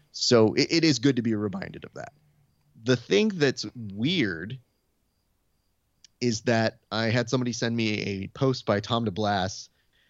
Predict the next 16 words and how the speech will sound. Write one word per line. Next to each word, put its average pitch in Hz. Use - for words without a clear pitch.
that 107
he 107
shared 120
that 90
Gordon 165
posted, 90
and 135
it's -
just, -
it 147
does 180
show -
you 151
the 120
disconnect 107
between 101